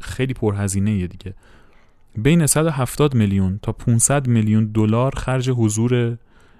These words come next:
تیم‌هایی که میان تو فرمولا وان در هر سال، یعنی در هر سال اینقدر باید هزینه کنن. در حقیقت اینجا از همون ابتدا شد یه جایی برای شرکت‌های،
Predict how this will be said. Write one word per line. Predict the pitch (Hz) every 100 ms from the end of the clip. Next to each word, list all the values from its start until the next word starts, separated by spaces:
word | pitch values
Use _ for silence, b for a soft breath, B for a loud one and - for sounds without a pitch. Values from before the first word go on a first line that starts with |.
| b -
تیم‌هایی | - 110 117 123
که | 113 113
میان | 113 110
تو | -
فرمولا | - 104 98
وان | 95 107
در | 104
هر | 95 107
سال، | - - 101 87 95 - _ - _ _ -
یعنی | 104
در | 104 104
هر | 110
سال | 123 - 135 135
اینقدر | 131 120 110
باید | 107
هزینه | 101 90 90
کنن. | 82 - - - b b b b b b b b b b b b - 110 120 120
در | 131
حقیقت | 143 143 170
اینجا | 151 139 131 156
از | 139 127
همون | 143 156 160
ابتدا | 131 123 - 123 147
شد | 151
یه | 143 156
جایی | 127 143 131 110 113
برای | 110 110 117 120 104
شرکت‌های، | 104 104 101 101 117 110 95